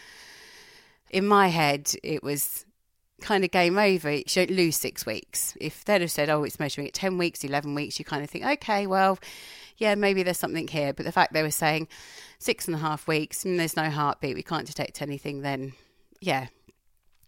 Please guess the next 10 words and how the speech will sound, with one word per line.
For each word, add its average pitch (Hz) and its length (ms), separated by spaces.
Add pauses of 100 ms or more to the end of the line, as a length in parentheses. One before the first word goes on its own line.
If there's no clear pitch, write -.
(580)
I 175 100
got - 260
through 196 200
about 180 260
a 160 40
week. 156 400
I 170 40
wasn't 180 320
at - 160
work 147 540